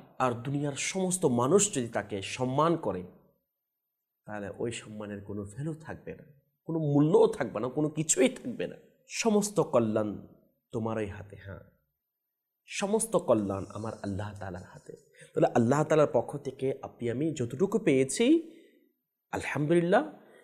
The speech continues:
এটা আপনার আমার জন্য যতটুকু পেলে কল্যাণকর হবে, ততটুকুই আল্লাহ তাআলা আপনাকে আমাকে দিয়েছেন।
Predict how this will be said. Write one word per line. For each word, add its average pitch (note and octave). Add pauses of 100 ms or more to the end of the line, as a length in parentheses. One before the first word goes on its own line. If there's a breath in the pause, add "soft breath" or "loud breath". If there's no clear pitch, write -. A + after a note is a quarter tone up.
(160 loud breath)
এটা F3+
আপনার -
আমার E3+
জন্য F#3+
যতটুকু C#3+
পেলে F#3
কল্যাণকর G3
হবে, C3
ততটুকুই D3
আল্লাহ A3+
তাআলা G#3
আপনাকে F3
আমাকে D#3
দিয়েছেন। A2